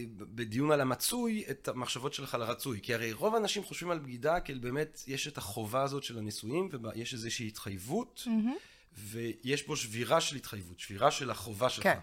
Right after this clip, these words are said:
Speaker 2: אז בוודאי יש פה משבר אמון, על זה אין ויכוח. אני אומרת שכל שקר הוא משבר אמון. כאילו, גם אם,
Speaker 1: את,
Speaker 2: אה,
Speaker 1: את לא חושבת
Speaker 2: גם אם
Speaker 1: שיש
Speaker 2: בן
Speaker 1: סיבות
Speaker 2: הזוג שלי
Speaker 1: פסיכולוגיות
Speaker 2: נשאר
Speaker 1: למה
Speaker 2: עכשיו
Speaker 1: זה נתפס כשקר יותר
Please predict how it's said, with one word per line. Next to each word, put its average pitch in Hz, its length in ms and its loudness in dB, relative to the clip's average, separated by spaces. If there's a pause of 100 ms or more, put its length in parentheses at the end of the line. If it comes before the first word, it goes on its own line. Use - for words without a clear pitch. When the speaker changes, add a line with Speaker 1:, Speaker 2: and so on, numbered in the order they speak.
(220)
Speaker 2:
אז - 240 -6
בוודאי 170 340 4
יש - 120 0
פה 190 80 -2
משבר 180 340 4
אמון, 208 420 2 (100)
על 160 160 -2
זה 190 180 4
אין 190 220 4
ויכוח. - 580 2 (420)
אני 160 140 -2
אומרת 190 240 2
שכל 415 240 6
שקר 190 280 6
הוא 165 100 4
משבר 160 340 0
אמון. 143 300 -4 (1000)
כאילו, 139 180 -6
גם 190 180 10
אם, 247 160 10
Speaker 1:
את, 226 40 12
Speaker 2:
אה, 190 400 12
Speaker 1:
את 190 60 6
לא 202 100 12
חושבת 202 400 6
Speaker 2:
גם 226 120 12
אם 285 60 12
Speaker 1:
שיש 254 80 12
Speaker 2:
בן 254 80 12
Speaker 1:
סיבות 233 100 12
Speaker 2:
הזוג 254 180 12
שלי 285 120 12
Speaker 1:
פסיכולוגיות 214 420 12
Speaker 2:
נשאר 214 140 12
Speaker 1:
למה 151 140 12
Speaker 2:
עכשיו 214 140 10
Speaker 1:
זה 214 80 8
נתפס 139 520 2
כשקר 123 460 -4
יותר 113 380 -2